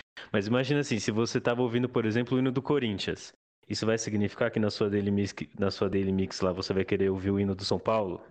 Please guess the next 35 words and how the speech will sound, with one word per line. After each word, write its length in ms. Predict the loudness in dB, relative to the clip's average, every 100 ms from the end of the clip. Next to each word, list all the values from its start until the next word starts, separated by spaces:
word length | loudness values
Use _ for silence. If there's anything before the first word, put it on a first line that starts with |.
| _ -10
Entende? 560 | -4 0 2 0 -4 -10 -16 -20 -20 -6
É, 120 | -2 0
tipo, 500 | -2 0 0 0 -6 -18 -4
muito 560 | 0 2 2 0 -4
complexo. 640 | -2 0 0 0 0 -2 -2
Então, 500 | 0 2 2 0 -6 -14 -20 _ _ _
de 140 | -2 0
novo, 140 | 4
eu 80 | 2
acho 200 | 2 -2
super 300 | -4 0 0
falha, 420 | 2 2 2 2
é 20 |
uma 120 | 2 2
forma 240 | 2 2
de 60 | 2
eles 160 | 2
automatizar 800 | 2 2 2 0 0 0 2 2
esse 140 | 0
tipo 200 | -4 -2
de 80 | 0
referência 520 | 2 2 2 2 0
e 40 | 0
faz 180 | -2 0
parte 340 | 0 0 0
do 100 | -2
produto 340 | 0 0 0
que 80 | 0
eles 120 | 2
oferecem, 720 | 2 2 2 4 2 2 0
né, 100 | 2
no 100 | 2
final 240 | 0 0 2
das 200 | 0 0
contas. 500 | -2 -2 -4 -10